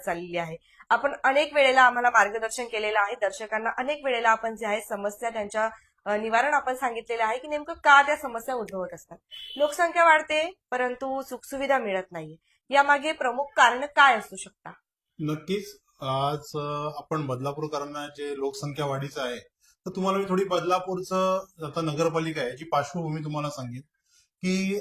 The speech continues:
Speaker 2: आपल्या एकोणीसशे सत्तेचाळीस पासून जेव्हा देश स्वतंत्र झाला, त्यानंतर काही रिजनमध्ये, अ, लोकसंख्या ही, अ, स्थापना त्यांची ऑटोमॅटिक झाली, म्हणजे जाऊन तिथे सेटल झाले.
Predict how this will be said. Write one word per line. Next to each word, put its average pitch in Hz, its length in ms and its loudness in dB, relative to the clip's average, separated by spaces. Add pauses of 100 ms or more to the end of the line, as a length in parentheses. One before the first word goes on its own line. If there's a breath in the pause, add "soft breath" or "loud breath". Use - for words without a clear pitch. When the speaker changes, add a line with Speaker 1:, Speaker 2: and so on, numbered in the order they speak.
Speaker 2:
आपल्या 180 300 2
एकोणीसशे 180 440 -2
सत्तेचाळीस 180 600 -4
पासून 156 420 -6
जेव्हा 139 200 -6
देश 147 180 -8
स्वतंत्र 143 400 -6
झाला, 127 200 -4 (520)
त्यानंतर 185 440 2
काही 175 300 0
रिजनमध्ये, 180 800 -6 (400)
अ, 156 340 0
लोकसंख्या 175 540 -2
ही, 180 540 -2
अ, 151 140 -8 (380)
स्थापना 170 600 -6
त्यांची 180 560 -6 (260)
ऑटोमॅटिक 190 460 -2
झाली, 131 160 -8
म्हणजे 143 200 -10
जाऊन 165 320 0
तिथे 185 220 -10
सेटल 185 340 0
झाले. 117 240 -6